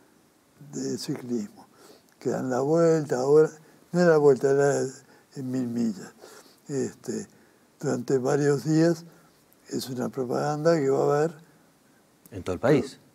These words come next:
Speaker 1: Sí, y que va, este, a, a dar resultados. Entonces, eh,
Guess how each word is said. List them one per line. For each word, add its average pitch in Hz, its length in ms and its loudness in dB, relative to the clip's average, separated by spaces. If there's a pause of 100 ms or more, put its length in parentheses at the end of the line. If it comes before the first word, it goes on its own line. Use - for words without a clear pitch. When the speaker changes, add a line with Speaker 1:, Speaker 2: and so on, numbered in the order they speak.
(160)
Speaker 1:
Sí, - 280 -12 (140)
y 131 80 -8
que 127 160 -6
va, 123 400 -4
este, 110 320 -14 (520)
a, - 420 -18
a - 40 -10
dar 131 280 -2
resultados. 127 760 -6 (600)
Entonces, 156 720 -2
eh, 123 380 0